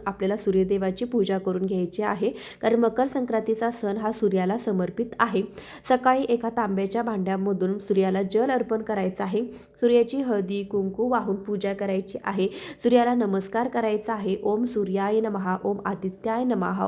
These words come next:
ओम भास्कराय नमः" असा एखादा मंत्र म्हटला तरीही चालू शकतं. असं केल्याने आपल्याला निरोगी आरोग्य लाभतं, उत्तम तेजाची प्राप्ती होते, दीर्घायुष्य प्राप्त होतं. त्यानंतर मग आपण रोजची देवपूजा करून सुगड पूजन करू शकतो.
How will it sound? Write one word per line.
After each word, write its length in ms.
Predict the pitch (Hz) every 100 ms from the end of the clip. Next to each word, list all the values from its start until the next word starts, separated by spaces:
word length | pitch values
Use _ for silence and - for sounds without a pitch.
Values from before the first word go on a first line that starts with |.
| 196
ओम 220 | 196 214
भास्कराय 640 | 214 170 - 208 208 220
नमः" 340 | 254 220 180 180 - - - -
असा 240 | 240 269
एखादा 380 | 262 262 233 254
मंत्र 380 | 220 190 208 226
म्हटला 360 | 240 196 202 202
तरीही 340 | 190 180 214
चालू 320 | 233 240 190 185
शकतं. 420 | 190 190 - 190 - - -
असं 220 | 240 262
केल्याने 420 | 262 247 226 233
आपल्याला 480 | 254 214 - 196 208
निरोगी 440 | 208 190 190 185
आरोग्य 480 | 220 202 185 180 233
लाभतं, 440 | 254 208 - 196 190
उत्तम 320 | 196 196 240
तेजाची 540 | 254 226 180 185 190 262
प्राप्ती 440 | 262 220 - 208
होते, 500 | 214 190 185 180 190 - -
दीर्घायुष्य 600 | 202 226 226 240 254 254
प्राप्त 200 | 294 254 190 -
होतं. 400 | 190 190 180 190 196 - - -
त्यानंतर 480 | 247 254 247 254 262
मग 260 | 254 208 185 - -
आपण 400 | 233 233 208 196
रोजची 460 | 196 226 220 - 285
देवपूजा 540 | 247 202 190 202 214
करून 300 | 220 277 196
सुगड 340 | 185 202 214 226
पूजन 400 | 226 190 190 240
करू 220 | 285 202
शकतो. 500 | - 190 - 190